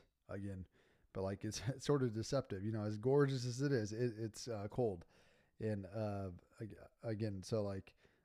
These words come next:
uh, some of the lakes there are kind of, you know, freezing, and,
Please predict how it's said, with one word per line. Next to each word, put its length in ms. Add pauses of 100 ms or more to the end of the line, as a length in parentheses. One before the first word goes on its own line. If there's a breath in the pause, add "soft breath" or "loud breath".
(120)
uh, 260
some 180
of 80
the 240
lakes 280
there 320
are 360
kind 200
of, 160 (340)
you 100
know, 100
freezing, 680
and, 400